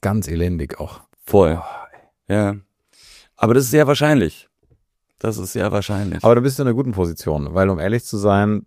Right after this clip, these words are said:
Speaker 1: äh, ka-, hat man dann immer noch die Möglichkeit auch zu sagen, „Naja, ich kann ja auch in der Soho-Stage, äh, äh, interessante, äh, Konzerte machen.“
Speaker 2: Ja, ja, ich
Speaker 1: Weil es ist ja auch geil, ist ja trotzdem Kurs,
Speaker 2: Ja.
Speaker 1: ne?
Speaker 2: Ja, voll.
Speaker 1: Nur wenn du natürlich, äh, an der Front auf der Bühne stehst, da hast du nicht unbedingt die Wahl.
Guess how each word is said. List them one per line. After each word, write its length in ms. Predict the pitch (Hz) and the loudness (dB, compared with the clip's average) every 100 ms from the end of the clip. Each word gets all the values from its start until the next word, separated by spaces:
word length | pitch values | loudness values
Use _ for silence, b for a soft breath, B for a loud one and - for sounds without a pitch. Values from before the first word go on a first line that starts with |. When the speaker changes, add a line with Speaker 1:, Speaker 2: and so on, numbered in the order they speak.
| - | -10
Speaker 1:
äh, 480 | 101 98 90 80 - | -4 -2 -2 -4 -4
ka-, 200 | 113 - | -4 -2
hat 180 | 113 | -2
man 100 | 113 | 2
dann 140 | 95 90 | 2 2
immer 180 | 110 107 | 2 2
noch 140 | 92 | 0
die 120 | - | -2
Möglichkeit 500 | 92 98 95 - 87 | -2 -2 -4 -2 0
auch 140 | 87 90 | 0 -2
zu 120 | 90 | 0
sagen, 240 | 85 82 | 0 0
„Naja, 180 | 80 101 | 2 2
ich 100 | - | 2
kann 120 | 85 | -2
ja 80 | 82 | -2
auch 220 | 80 - - | -2 -4 -10
in 120 | 92 | -6
der 100 | 78 | -4
Soho-Stage, 640 | 82 95 104 - 101 - - | -2 -2 -2 2 2 2 -4
äh, 680 | 92 85 90 87 85 85 80 | 0 2 0 0 0 0 0
äh, 20 | |
interessante, 1400 | 92 92 95 90 95 95 98 87 95 87 90 - 82 73 | -4 -4 -2 0 2 2 2 0 0 0 -2 -2 -4 -6
äh, 40 | - | -4
Konzerte 460 | 95 98 95 107 | -4 0 0 2
machen.“ 180 | 104 104 | 2 4
Speaker 2:
Ja, 80 | 113 | 4
ja, 140 | 104 | 4
ich 180 | - 87 - | 0 -2 0
Speaker 1:
Weil 80 | 95 | 0
es 60 | |
ist 60 | 110 | 0
ja 80 | 104 | 0
auch 120 | 101 | 2
geil, 320 | 101 123 127 | 4 4 4
ist 180 | 78 85 | -2 -4
ja 60 | |
trotzdem 300 | 92 120 101 | -2 -2 -4
Kurs, 400 | - 131 95 - - | 0 2 2 -4 -4
Speaker 2:
Ja. 140 | 104 | -2
Speaker 1:
ne? 80 | 143 | 0
Speaker 2:
Ja, 220 | 87 82 | 0 0
voll. 300 | 131 - - | -4 -2 2
Speaker 1:
Nur 100 | 120 | 4
wenn 120 | 110 113 | 4 2
du 60 | |
natürlich, 460 | 98 92 107 98 - | 0 -2 -4 -4 -4
äh, 60 | |
an 340 | 90 85 - 87 | 0 0 0 -4
der 80 | 85 | -2
Front 320 | 92 110 131 | 0 0 -2
auf 120 | 113 | -2
der 100 | 110 | 0
Bühne 260 | 101 123 131 | 0 0 -2
stehst, 380 | - 143 147 127 | 0 -2 0 0
da 80 | |
hast 220 | 120 120 131 | 0 -2 -2
du 40 | |
nicht 280 | 127 127 - | -2 -4 -2
unbedingt 340 | 123 117 113 | 0 2 2
die 100 | 110 | 2
Wahl. 280 | 82 - | 0 -2